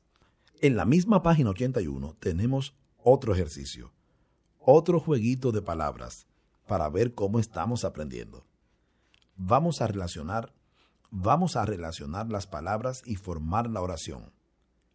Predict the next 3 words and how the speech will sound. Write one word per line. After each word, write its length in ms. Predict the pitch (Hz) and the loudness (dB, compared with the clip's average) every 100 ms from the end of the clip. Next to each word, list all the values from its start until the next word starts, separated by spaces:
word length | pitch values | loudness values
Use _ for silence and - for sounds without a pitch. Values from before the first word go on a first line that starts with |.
| _ _ _ | _ _ _
Fíjense 440 | 160 165 156 135 | 2 4 4 0
bien. 320 | 76 58 50 - _ _ _ _ _ _ _ _ _ _ _ - | -4 -8 -14 -20 _ _ _ _ _ _ _ _ _ _ _ -4
Ramona 720 | 110 104 92 123 147 143 | 0 2 4 2 2 -2